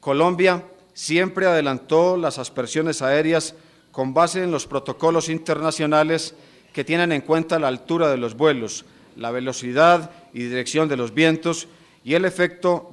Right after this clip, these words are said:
deriva, entre otros aspectos, respetando plenamente la soberanía ecuatoriana sobre su territorio. Bogotá, treinta y uno de marzo de dos mil ocho.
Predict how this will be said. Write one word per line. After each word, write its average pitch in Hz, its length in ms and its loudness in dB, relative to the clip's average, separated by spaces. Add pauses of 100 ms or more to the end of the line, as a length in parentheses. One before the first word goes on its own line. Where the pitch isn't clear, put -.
deriva, 143 400 2
entre 117 200 -8
otros 135 280 -6
aspectos, 156 680 -6 (400)
respetando 165 640 0
plenamente 156 800 0 (240)
la 151 160 0
soberanía 156 680 0
ecuatoriana 147 840 -2 (160)
sobre 160 460 -2
su 151 140 -10
territorio. 139 600 -4 (680)
Bogotá, 147 520 -2 (280)
treinta 127 320 -8
y 135 60 -6
uno 147 160 -6
de 123 100 -6
marzo 143 440 -2
de 127 140 -6
dos 120 120 -4
mil 143 160 -2
ocho. - 280 -6